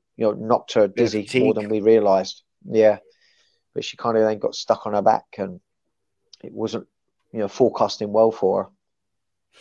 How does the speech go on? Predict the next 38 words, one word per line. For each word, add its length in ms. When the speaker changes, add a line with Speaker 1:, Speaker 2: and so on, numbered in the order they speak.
Speaker 2:
Yeah, 300
and 100
she, 300
she 260
kind 280
of, 100
she 200
took 180
some 160
ground 300
and 80
pound 300
from 140
the, 180
from 140
the 60
ground, 440
obviously. 360
Um, 440
and 160
Speaker 1:
Mm. 0
Speaker 2:
then 200
De, 220
De 120
La 60
Rosa 360
is, 80
is 180
finishing 480
the 80
round. 340
She's 160
trying 220
to 40
get 140
an 120
arm, 440
uh, 40